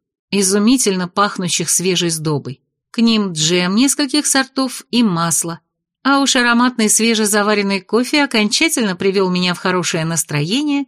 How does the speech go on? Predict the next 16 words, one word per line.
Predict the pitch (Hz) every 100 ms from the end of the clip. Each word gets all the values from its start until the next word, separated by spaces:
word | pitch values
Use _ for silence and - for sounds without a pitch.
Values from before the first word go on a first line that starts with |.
| _ _ _ _
и | 285 302
все | - 359
проблемы | 277 226 262 240
оказались | 208 208 226 226 214 226
не | 220
стоящими | - 262 220 226 214
внимания. | 196 180 170 165 165 - _ _ _ - -
Неужели | 247 254 240 226 302 277
так | 214 196
сложно | - 175 262 311 220
будет | 185 202 202
найти | 185 180 262
кого-нибудь | 254 202 214 208 196 196
на | 185
место | 190 185 190 185
Эдиты? | 156 135